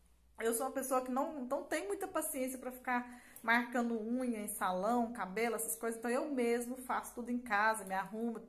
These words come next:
consigo fazer. Com isso, não tenha desculpa, né, de gastar dinheiro com isso. Porque muitas pessoas não se arrumam e falam que é porque fica caro. A gente pode, sim, tentar se arrumar em casa. Dá pra fazer muita coisa.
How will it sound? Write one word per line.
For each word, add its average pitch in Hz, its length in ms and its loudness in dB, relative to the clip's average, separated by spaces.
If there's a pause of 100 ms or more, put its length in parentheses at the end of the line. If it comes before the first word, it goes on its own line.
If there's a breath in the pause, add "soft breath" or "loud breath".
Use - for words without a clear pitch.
(120)
consigo 254 460 -2
fazer. 180 460 -4 (800 loud breath)
Com 254 160 4
isso, 240 340 2
não 247 200 0
tenha 240 180 2
desculpa, 240 460 -2
né, 220 160 0
de 220 120 -6
gastar 202 360 -2
dinheiro 208 520 -4
com 285 160 -4
isso. 233 240 -4
Porque - 160 -4
muitas 294 300 -2
pessoas 247 400 0
não 240 140 2
se 254 120 -4
arrumam 214 520 2
e 233 80 -4
falam 226 260 2
que 226 60 -6
é 220 40 -6
porque 240 240 -4
fica 240 280 -6
caro. 175 400 0 (420 loud breath)
A 180 80 -4
gente 214 260 -2
pode, 220 480 4
sim, 220 360 -2
tentar 226 340 0
se 208 120 -2
arrumar 202 260 -2
em 240 100 -4
casa. 196 560 2 (320 loud breath)
Dá 226 260 12
pra 226 120 2
fazer 208 300 -2
muita 226 380 -2
coisa. 214 520 -2